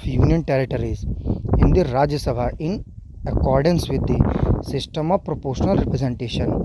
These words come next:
by means of single transferable vote, यानी कि जो Union Territories हैं उनका, अ, Parliament में representation, यानी कि उन,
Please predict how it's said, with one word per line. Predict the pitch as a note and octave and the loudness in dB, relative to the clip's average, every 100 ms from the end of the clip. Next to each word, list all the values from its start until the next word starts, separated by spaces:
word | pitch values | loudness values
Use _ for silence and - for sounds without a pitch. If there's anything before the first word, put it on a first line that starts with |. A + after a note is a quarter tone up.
| - - - - - - - - | -2 -2 -8 -12 -18 -20 -20 -10
by | C3 B2+ | -2 0
means | C3 C#3+ D#3 - | 0 0 0 -2
of | |
single | E3+ - C3+ C#3 | -4 -2 -2 -2
transferable | C#3 C3+ B2 B2 C#3 F#3+ | -2 -4 -4 -6 0 0
vote, | C3+ B2+ - | 0 -4 -4
यानी | B2 C3+ | -4 -2
कि | |
जो | C#3 D#3 | 0 -2
Union | C3+ D3+ | 0 -2
Territories | - C#3+ C3+ C#3 C#3 | 0 -2 -2 -4 -6
हैं | B2 C#3+ | -6 -10
उनका, | A2+ C3+ B2+ D#3+ D#3 | -8 -10 -6 -4 -4
अ, | D#3 - - - - C3 | -6 -8 -8 -8 -8 -8
Parliament | - B2 B2 D3+ D#3 C#3+ | -6 -6 -4 -4 -4 -6
में | D3 D3+ | -6 -6
representation, | C3 C3 C3 C#3 B2 C3+ | -6 -6 -6 -8 -8 -8
यानी | B2 C3 | -6 -6
कि | C#3 | -6
उन, | D#3 C#3 C3 | -8 -6 -6